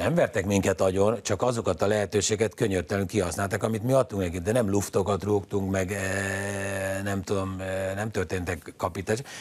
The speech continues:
Ezek a kis finom, eh, helyezkedési problémák, eh, helye-, helyezkedési hibák, eh, és ezt ők könyörtelen kihasználják, hát ezért világsztárok.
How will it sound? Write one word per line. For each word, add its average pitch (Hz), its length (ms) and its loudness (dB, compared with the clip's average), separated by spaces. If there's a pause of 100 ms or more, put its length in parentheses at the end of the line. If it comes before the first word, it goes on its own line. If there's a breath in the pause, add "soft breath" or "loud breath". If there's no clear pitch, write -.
(160 loud breath)
Ezek 127 280 0
a - 60 0
kis - 220 0
finom, 120 520 2
eh, 113 200 4 (220 loud breath)
helyezkedési 107 720 2
problémák, 107 720 2 (400 loud breath)
eh, 101 100 -2
helye-, 101 560 4
helyezkedési 110 760 2
hibák, 110 460 0
eh, 110 580 -2
és 110 120 0
ezt 117 160 0
ők 120 80 0
könyörtelen 95 500 -2
kihasználják, 76 720 -4
hát 85 160 -10
ezért 90 220 -6
világsztárok. 80 600 -8